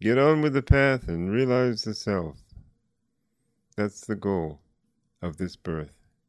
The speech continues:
And now we'll hear from the Tamil language, the French language, and Malay language.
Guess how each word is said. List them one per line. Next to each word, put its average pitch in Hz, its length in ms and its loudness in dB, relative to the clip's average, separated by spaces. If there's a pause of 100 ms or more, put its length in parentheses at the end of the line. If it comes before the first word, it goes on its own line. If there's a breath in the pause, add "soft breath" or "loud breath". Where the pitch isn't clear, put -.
(1900 soft breath)
And 87 100 -6
now 104 220 2
we'll 113 200 2
hear 120 220 2
from 120 280 -4
the 117 100 0
Tamil 127 380 -2
language, 123 580 0
the 98 120 -8
French 110 420 -6
language, 110 500 -2
and 80 160 -6
Malay 117 320 0
language. 110 720 0